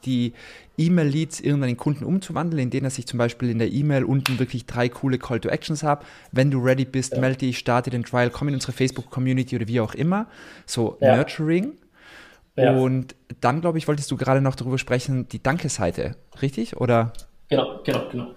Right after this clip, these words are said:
Speaker 2: Also du hast gefragt, wie kommen die Leute jetzt in den Call? Ähm, der erste Berührungspunkt ist die Danke-Seite.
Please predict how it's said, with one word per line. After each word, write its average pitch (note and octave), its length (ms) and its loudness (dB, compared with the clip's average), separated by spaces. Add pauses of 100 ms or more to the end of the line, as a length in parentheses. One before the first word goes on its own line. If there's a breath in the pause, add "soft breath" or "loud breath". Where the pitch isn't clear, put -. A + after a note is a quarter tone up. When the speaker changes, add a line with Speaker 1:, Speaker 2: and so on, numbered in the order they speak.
(260 soft breath)
Speaker 2:
Also D3 220 4
du E3 80 8
hast E3+ 120 4
gefragt, D3 460 4
wie D#3 100 4
kommen C#3 240 4
die B2+ 60 2
Leute B2+ 300 2
jetzt - 160 -4
in C3+ 80 0
den B2 120 -2
Call? C3+ 480 2
Ähm, C3 280 -2 (580)
der D3 260 4
erste E3 300 6
Berührungspunkt D3 640 4
ist - 140 -8
die B2 80 -2
Danke-Seite. - 580 -8